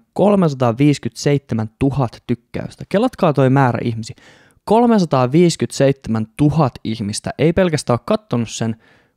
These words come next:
vaan ollut silleen, et tää ansaitsee double tapin multa.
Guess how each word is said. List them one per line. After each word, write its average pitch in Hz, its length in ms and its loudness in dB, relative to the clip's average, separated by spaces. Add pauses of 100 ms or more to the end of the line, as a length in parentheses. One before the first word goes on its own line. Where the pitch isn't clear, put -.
vaan 127 160 2
ollut 135 280 2
silleen, 117 560 -2 (100)
et - 240 -4 (580)
tää 151 320 2
ansaitsee 117 580 2 (840)
double 127 320 2 (140)
tapin 104 260 -4
multa. 104 340 -4